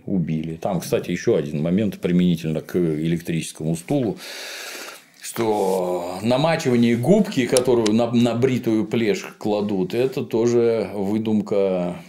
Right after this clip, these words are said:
сценаристов. Никакие губки мочить не надо, там тебя так прижарит, что ни-, никакая губка <laughs> не поможет.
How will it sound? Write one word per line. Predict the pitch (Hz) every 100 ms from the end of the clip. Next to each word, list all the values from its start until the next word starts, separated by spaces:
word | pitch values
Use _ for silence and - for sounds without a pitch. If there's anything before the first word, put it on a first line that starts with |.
| - - -
сценаристов. | - - 107 101 92 82 - -
Никакие | 90 101 120
губки | 110 110 110 -
мочить | 92 90 90 90 95
не | 98
надо, | 131 139 98
там | 95
тебя | 92 98 90 -
так | 156 147 - _ _ _ _ _ - - _
прижарит, | - 120 120 120 98 95 90
что | -
ни-, | 104 104 113 101 107
никакая | 104 98 131
губка | 95 123 - - 175
<laughs> | 165
не | 185
поможет. | - 180 196 165 180 208